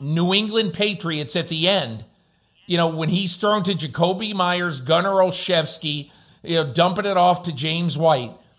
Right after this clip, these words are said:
that was the offense that was twenty-fourth best in the N F L, or whatever. Pick a number. It wasn't good. Why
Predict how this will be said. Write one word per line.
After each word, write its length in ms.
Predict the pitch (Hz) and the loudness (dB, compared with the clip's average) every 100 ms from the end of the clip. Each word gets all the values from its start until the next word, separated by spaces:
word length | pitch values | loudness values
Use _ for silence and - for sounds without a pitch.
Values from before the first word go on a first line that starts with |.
| _ _ | _ _
that 440 | 139 170 190 208 156 | 0 4 4 2 4
was 480 | 160 156 151 123 | 6 6 2 -6
the 140 | 143 156 | -2 4
offense 580 | 170 170 160 135 139 - | 4 4 0 -4 -4 -8
that 140 | 135 | -8
was 160 | 139 - | -8 -10
twenty-fourth 880 | - 175 196 170 175 180 170 127 113 | -8 -6 -4 -6 -4 -2 -4 -6 -2
best 460 | 165 117 - - _ _ - | -2 -2 -8 -14 _ _ -8
in 160 | 151 | -4
the 160 | 151 143 | -2 -2
N 120 | 143 | -2
F 160 | 139 151 | -2 -2
L, 240 | 139 117 | -2 -2
or 180 | 143 160 | 0 0
whatever. 440 | 160 165 156 113 | 2 4 4 2
Pick 280 | - 160 175 | -8 -8 -4
a 60 | 175 | -2
number. 420 | 156 143 104 76 _ _ | -2 -4 -6 -14 _ _
It 200 | 190 180 | -2 -2
wasn't 600 | 165 180 196 156 143 123 | 0 6 6 4 -4 -8
good. 360 | 117 170 110 76 - _ _ _ _ _ _ | -2 0 -2 -6 -18 _ _ _ _ _ _
Why 680 | - 143 180 196 196 196 196 | -4 4 6 6 4 -2 -6